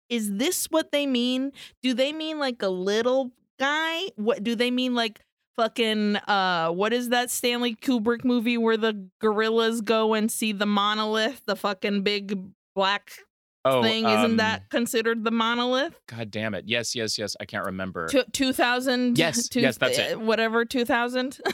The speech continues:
Speaker 1: <laughs>
Speaker 2: I, when I think of the word monolith, I think of something big.
Speaker 1: That's what I pictured too.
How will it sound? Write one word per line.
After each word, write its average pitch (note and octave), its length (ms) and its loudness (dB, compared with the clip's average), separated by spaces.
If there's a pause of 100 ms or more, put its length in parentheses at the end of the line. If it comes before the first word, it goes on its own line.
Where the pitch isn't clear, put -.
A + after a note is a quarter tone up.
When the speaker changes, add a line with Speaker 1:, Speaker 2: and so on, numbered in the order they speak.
Speaker 1:
<laughs> - 200 -16
Speaker 2:
I, C4 960 -2 (360)
when B2 180 -4
I C3 220 -2
think G#3+ 240 -12
of F3+ 140 -14
the E3 80 -6
word C3+ 220 -6
monolith, B2 680 -6
I A2 120 -4
think E3+ 200 -12
of D#3+ 100 -10
something A2+ 440 -8 (380)
big. G#2 420 -6 (440)
Speaker 1:
That's C#4 300 2
what A4 160 2
I C4 220 0
pictured A3 560 -4
too. F#3+ 520 -2